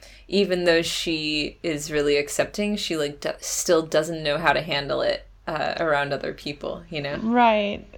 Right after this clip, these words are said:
Speaker 2: She kind of makes some missteps, but I also
Speaker 1: <sighs>
Speaker 2: felt like he was pretty understanding of her.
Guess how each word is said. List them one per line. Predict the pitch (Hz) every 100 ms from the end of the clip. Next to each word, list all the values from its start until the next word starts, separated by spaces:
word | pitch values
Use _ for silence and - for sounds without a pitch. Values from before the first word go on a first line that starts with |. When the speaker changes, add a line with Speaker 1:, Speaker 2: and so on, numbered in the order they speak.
| - -
Speaker 2:
She | - 254
kind | - 262 262
of |
makes | 254 254 -
some | - 247 240
missteps, | 254 277 - - 240 240 240 - - - - - - - -
but | 254
I | 302
also | 311 302 294
Speaker 1:
<sighs> | 285
Speaker 2:
felt | 233
like | 240 247
he | 269 262
was | 254 254
pretty | - 254 233 233 226 220 -
understanding | 233 240 226 - 214 202 196
of | 196 196
her. | 208 185 190